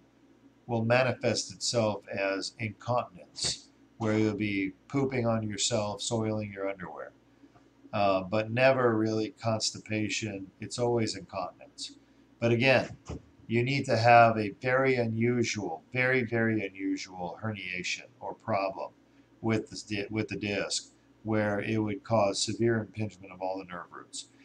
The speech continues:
We call that cauda equina syndrome. Cauda, C A U D A, equina, E Q U I N A syndrome. Look it up. Uh, in my entire career of twenty-two years, I've probably seen it ten times,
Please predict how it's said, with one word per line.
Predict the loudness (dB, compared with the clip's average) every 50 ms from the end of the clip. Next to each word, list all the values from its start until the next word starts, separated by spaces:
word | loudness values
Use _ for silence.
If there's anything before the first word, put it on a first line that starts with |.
| -20 -20 _ _ -14 _
We | 6 6 6 6
call | 6 8 10 10 10 10 8
that | 8 10 8 8 8 4 _
cauda | 2 6 8 10 10 10 8 4 4 0 -2
equina | -6 -6 -2 0 2 2 2 0 -2
syndrome. | -4 -4 -4 -4 -6 -6 -12 -14 -16 -16 -18 _ -20 -20 _ _ _ _ _
Cauda, | -2 4 8 10 10 10 10 8 6 6 2 -2 -8 _ _
C | -8 -6 -2 -2 0 2 4
A | 4
U | 4 6 6 4
D | 4 2 0 0 2
A, | 0 0 0 -2 -4 -6 -12
equina, | -16 -6 2 2 4 4 4 0 -2 -4 -2
E | 0 0 0
Q | 0 -2 -2 0 2
U | 2 4 2 2 2 2 2
I | 2 0 0 -2
N | -4 -4
A | -6 -6 -4 -2
syndrome. | -2 -2 -2 -4 -6 -6 -8 -10 -10 -12 -16 _ -20 -20 _ _ -10 _
Look | -4 -4 2 4
it | 6 6
up. | 6 4 4 -2 -10 -20 _ _ -16 -14 -14 -14 -14 -18 _ _ _ _ 2
Uh, | 4 6 6 6 6 2 0 -6 -14 -20 -12 -8
in | -4 -2 -2 -2 -2 2
my | 4 6 6 8 6 6 4 2 0 -2 -6 _ _ _ _ _ _ -4
entire | -2 -2 0 2 4 6 6 6 4 2 0
career | 0 0 2 2 4 2
of | 2 -2
twenty-two | -6 -6 -6 -6 -4 0 2 2
years, | 4 4 4 4 2 0
I've | -4 -8 -6
probably | -2 0 2 2 2 2
seen | 0 0 -2 -2 -4
it | -6 -6 -8
ten | -6 -4 -4 -6 -6
times, | -6 -6 -4 -6 -6 -8 -12 -16